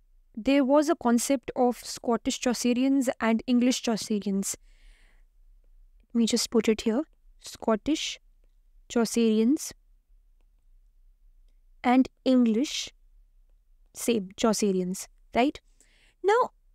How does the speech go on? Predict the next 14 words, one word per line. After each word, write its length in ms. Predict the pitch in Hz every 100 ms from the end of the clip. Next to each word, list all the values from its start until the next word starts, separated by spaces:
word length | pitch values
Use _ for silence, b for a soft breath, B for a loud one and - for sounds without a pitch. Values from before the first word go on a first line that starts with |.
| _ _ _ _ _ _ _ _ _ 233
the 160 | 247
very 260 | 277 302 339
name, 380 | 262 254 226 185 _ -
ये 80 | 262
अपने 400 | - 285 285 294
आप 200 | 294 285
में 100 | 294
ये 100 | 302
नाम 320 | 247 240 247
सजेस्ट 440 | 254 220 226 -
कर 160 | - 220
रहा 140 | 208
है 160 | 196 220 _ _ _ _
कि 220 | - 392